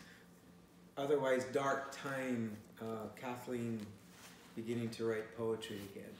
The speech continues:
It's just been so wonderful, such a grace. So we're here having church with you guys today, and we're almost done, but we wanna, as we did last week, be,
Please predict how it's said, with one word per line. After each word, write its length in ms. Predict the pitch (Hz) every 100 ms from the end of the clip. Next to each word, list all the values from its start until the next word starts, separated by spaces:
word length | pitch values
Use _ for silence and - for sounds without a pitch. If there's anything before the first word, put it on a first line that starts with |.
| - - - - -
It's 180 | - -
just 300 | - - -
been 120 | 104
so 200 | 104 110 107
wonderful, 540 | 107 101 101 101 92 90
such 300 | - - 110
a 20 |
grace. 600 | 110 110 104 101 - - - - - - - - - - -
So 140 | - 143
we're 180 | 156
here 220 | 156 180 170
having 300 | 175 156 156
church 480 | 160 165 - - - -
with 180 | 147 147
you 100 | 151
guys 400 | 147 170 139 -
today, 600 | 147 135 131 127 127 127 123
and 340 | 120 113 113 - - - - - - - -
we're 160 | 120 131
almost 460 | 156 151 139 -
done, 260 | 131 131 127
but 160 | 120
we 80 | 123
wanna, 460 | 123 127 127 120 117
as 160 | 117 113
we 60 |
did 180 | 123 127
last 360 | 127 120 120 131
week, 160 | 127
be, 160 | 127